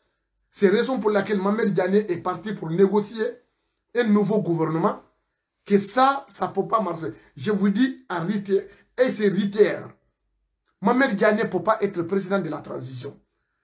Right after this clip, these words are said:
Je vous dis, et c'est réitère encore. Euh,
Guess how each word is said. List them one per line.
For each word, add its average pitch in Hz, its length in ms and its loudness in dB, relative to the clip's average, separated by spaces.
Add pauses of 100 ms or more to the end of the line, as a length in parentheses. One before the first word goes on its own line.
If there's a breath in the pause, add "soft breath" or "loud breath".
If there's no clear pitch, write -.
(200)
Je 190 140 2
vous 220 160 4
dis, 254 240 2
et 277 100 -2
c'est 180 340 2
réitère 185 580 -4 (500)
encore. 170 400 -4 (560 loud breath)
Euh, 196 340 6